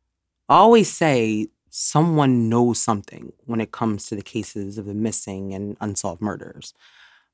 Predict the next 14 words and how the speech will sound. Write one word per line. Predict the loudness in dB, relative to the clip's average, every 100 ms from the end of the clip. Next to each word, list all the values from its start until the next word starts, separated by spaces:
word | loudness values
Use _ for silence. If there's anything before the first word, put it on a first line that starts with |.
| 0
But | 0 0 _ -20 0
being | 2
from | 2 2 2
this | 2 0
city, | 2 2 4 2 -2 _ _ _ _ 0
I |
know | 2 2
for | 0 -6
a |
fact | -6 -10 -4 -4 -4 _ _ _
that | -10 -8
somebody | -6 0 2 2 0 -2 -4 -8 _ _ _
knows | -6 -2 -2 -2
something. | -2 -4 -6